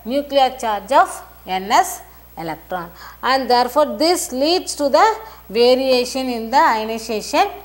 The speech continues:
energy. So, that there is a change, there is a variation in the ionization energy among the series, and the ionization energy also, ionization energy value also can be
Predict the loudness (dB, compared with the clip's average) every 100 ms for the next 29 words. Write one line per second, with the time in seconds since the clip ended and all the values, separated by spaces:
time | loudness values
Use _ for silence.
0 | -20 -20 -12 -10 -10 -12 -14 -14 -12 -4
1 | -2 2 2 2 -2 -20 -14 -4 -2 0
2 | 0 0 0 0 -2 -12 -20 -12 -2 0
3 | 2 0 -4 -2 -2 0 -2 -4 -2 2
4 | 2 2 0 0 -4 -6 -4 -4 -4 -6
5 | -8 -8 -6 -8 -8 -8 -8 -8 -6 -8
6 | -10 -20 -18 -6 -4 0 0 0 -2 -4
7 | 0 0 0 -6 -16 -10 -2 -2 0 -2
8 | -2 -4 -20 -16 -4 0 0 0 2 2
9 | 2 0 -6 -14 -6 -2 0 0 -2 -2
10 | 0 0 2 2 0 0 2 2 0 -2
11 | 0 2 0 0 -2 0 -2 -2 -2 -2
12 | -6 0 2 2 0 -2 -4 -6 -6 -6
13 | -6 -8 -8 -8 -8